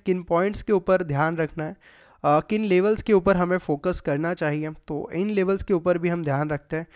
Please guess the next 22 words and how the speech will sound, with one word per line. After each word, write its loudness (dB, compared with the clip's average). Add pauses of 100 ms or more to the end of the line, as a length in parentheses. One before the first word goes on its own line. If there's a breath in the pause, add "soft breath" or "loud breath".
(320 loud breath)
तो 8
शेयर 6
में 4
अगर 2
आप 4
देखोगे 0
तो 0
एक -2 (120)
परफेक्ट 0
लेवल 0
क्रिएट -4
हो -6
रहा -6
है, -8
काफ़ी -4
शानदार -2
लेवल -4
यहाँ 0
पर -2
बन -4
रहा -2
है -6